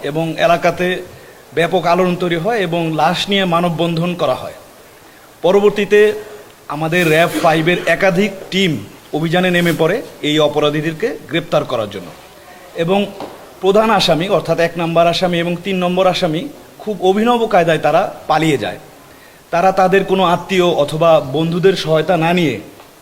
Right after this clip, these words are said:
একজন, তাদের পরিচিত একজন ভ্যান চালকের সহায়তা নিয়ে নওগাঁতে চলে যায় এবং এই ভ্যান চালক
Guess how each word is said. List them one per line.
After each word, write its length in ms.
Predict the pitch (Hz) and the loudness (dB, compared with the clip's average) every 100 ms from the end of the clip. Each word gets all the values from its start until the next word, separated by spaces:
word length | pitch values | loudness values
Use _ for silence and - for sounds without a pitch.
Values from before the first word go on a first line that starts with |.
| - - - - | -20 -20 -14 -6
একজন, 480 | 135 147 165 196 - - - - - - | -6 -4 -4 -4 -6 -16 -20 -20 -20 -4
তাদের 280 | 147 160 202 | 0 2 2
পরিচিত 360 | 202 202 196 175 | 2 2 0 0
একজন 440 | 160 139 139 220 - 101 | 0 0 -4 -6 -10 -12
ভ্যান 220 | 104 160 175 | -6 -4 0
চালকের 420 | 190 180 175 156 | 2 2 -2 -4
সহায়তা 380 | 151 147 160 180 | -2 -2 -2 -2
নিয়ে 180 | 226 | -2
নওগাঁতে 400 | 196 175 175 156 | 0 2 2 0
চলে 220 | 139 127 90 | -2 -4 -6
যায় 160 | 80 - - - - - - - - - | -10 -14 -20 -20 -20 -20 -20 -20 -20 -8
এবং 260 | 165 196 202 - | -4 -2 -4 0
এই 220 | 185 214 | 2 2
ভ্যান 420 | 151 120 151 185 | -4 -6 -4 -2
চালক 320 | 202 202 170 | 0 2 2